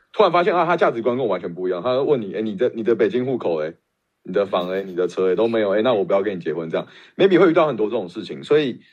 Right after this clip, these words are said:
就你的外力因素，它其实会时时刻刻你在生活中里面是感受得到的。所以我觉得第一个点就是把这个重心转移到你，回你身上嘛。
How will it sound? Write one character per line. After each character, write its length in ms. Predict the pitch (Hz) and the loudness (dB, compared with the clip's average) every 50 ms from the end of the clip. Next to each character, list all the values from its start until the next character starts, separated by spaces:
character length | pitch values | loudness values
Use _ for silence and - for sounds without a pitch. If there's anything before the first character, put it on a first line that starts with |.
| _ _ _ _ - | _ _ _ _ -4
就 100 | - 233 | -2 0
你 140 | 226 202 151 | 2 4 4
的 80 | 131 147 | 6 6
外 160 | 180 170 156 | 6 4 4
力 120 | 156 147 | 2 -2
因 160 | 135 135 139 | -6 -8 -6
素， 220 | 131 - 147 123 110 - - | -4 -4 -4 -4 -4 -8 -6
它 200 | - 151 151 147 - - _ _ _ | -2 -2 -2 -2 -4 -10 _ _ _
其 300 | - - - - 120 127 | -18 -16 -10 -6 -6 -6
实 160 | 143 127 127 123 | -2 2 2 4
会 160 | 156 139 127 | 4 4 2
时 220 | - - 104 107 | 0 -4 -8 -6
时 180 | 107 113 113 113 | -2 -2 0 0
刻 140 | - 107 113 | 0 0 0
刻 140 | 135 120 | 2 0
你 100 | 98 90 | 0 0
在 100 | 92 101 | -2 -2
生 140 | 95 107 101 | -2 -2 -4
活 80 | 95 87 | -4 -4
中 120 | 92 90 87 | -4 -4 -4
里 40 | |
面 160 | 82 85 87 87 | -4 -6 -6 -6
是 320 | 95 87 76 67 - - _ _ _ _ - | -4 -6 -6 -6 -10 -16 _ _ _ _ -6
感 180 | 101 90 82 | -4 -4 -4
受 220 | 82 110 92 85 82 | -2 0 0 0 0
得 0 | |
到 200 | - 80 - - | 0 -2 -4 -4
的。 100 | - - _ - - - _ | -6 -10 _ -20 -20 -20 _
所 120 | - - 185 | 2 4 4
以 20 | |
我 40 | 160 | 4
觉 80 | 135 143 | 4 2
得 60 | 139 | 0
第 100 | 151 175 | 0 2
一 60 | 180 | 4
个 80 | 180 156 | 4 4
点 160 | 135 104 92 | 2 0 -2
就 80 | 104 | 0
是 180 | 110 120 113 104 - - _ _ _ _ _ _ _ _ _ _ _ _ | 0 0 0 0 -4 -10 _ _ _ _ _ _ _ _ _ _ _ _
把 180 | - 107 - 101 | -2 0 0 0
这 140 | 101 117 | 0 0
个 100 | 113 113 | 0 0
重 360 | 101 - - - 127 117 107 101 | -2 -2 -2 0 0 0 0 -2
心 280 | - 104 101 104 101 | -4 -6 -6 -6 -6
转 320 | 95 - 92 85 78 80 85 | -4 -2 -2 -2 -4 -6 -8
移 180 | 87 85 85 | -10 -6 -2
到 160 | 90 104 98 | -2 -2 -2
你， 100 | 90 85 | -2 -4
回 180 | - - 90 90 | -6 -6 -4 -4
你 140 | 92 90 87 | -4 -6 -8
身 200 | - 80 80 80 78 | -8 -8 -8 -8 -8
上 160 | 87 76 62 | -8 -8 -8
嘛。 160 | 50 - | -8 -12